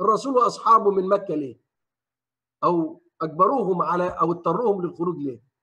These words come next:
هل كان الرسول في هذا الوقت، ها، يتكلم في غير توحيد الله عز وجل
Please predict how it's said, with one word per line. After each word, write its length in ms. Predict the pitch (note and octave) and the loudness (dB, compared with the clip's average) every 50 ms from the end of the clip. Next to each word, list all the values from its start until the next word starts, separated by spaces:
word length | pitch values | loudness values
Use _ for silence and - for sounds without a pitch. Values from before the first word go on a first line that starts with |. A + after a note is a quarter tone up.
| _ _ _ _ - F#3 | _ _ _ _ -6 -4
هل 160 | A#3 A#3 - | -4 -2 -2
كان 260 | - A#3+ B3+ B3+ B3 | 0 0 2 2 2
الرسول 500 | G#3+ F#3+ F#3+ F3 F3 A3 A#3 A3 G3 E3 | 2 0 0 -2 -4 -6 -4 -4 -4 -2
في 140 | E3 E3 E3+ | -2 -2 -2
هذا 220 | G3 G3+ F3+ F3+ | -2 -2 -2 -2
الوقت، 500 | D#3+ E3+ F#3+ F#3+ F#3+ - - - _ _ _ _ _ _ _ _ _ _ _ _ _ _ _ - | 0 0 0 0 0 -6 -14 -20 _ _ _ _ _ _ _ _ _ _ _ _ _ _ _ 0
ها، 280 | D#3+ F#3+ F3 - - - - - C#3+ | 0 0 0 0 -6 -12 -14 -8 -8
يتكلم 580 | D#3 - - D#3+ E3+ G#3 A3+ A3+ G#3+ G3 F3+ - | -8 -6 -6 -6 -4 -4 -4 -2 -2 -2 -4 -2
في 160 | - E3 D#3+ D3+ | -4 -6 -4 -2
غير 300 | F3 G#3+ G#3+ G3+ F3+ F3 | -2 0 2 2 0 0
توحيد 440 | E3+ D#3+ D3 - - F3+ F3 D#3 | -4 -6 -8 -6 -6 -8 -4 -4
الله 300 | D#3 C#3+ E3+ D#3+ D3 C#3+ | -4 -4 -4 -6 -6 -8
عز 260 | C#3 D#3 D#3 C#3 B2+ C3+ | -8 -10 -10 -10 -10 -10
وجل 460 | C3 C3 C3 C3+ E3 E3 D#3 C#3 | -10 -10 -8 -6 -4 -4 -4 -6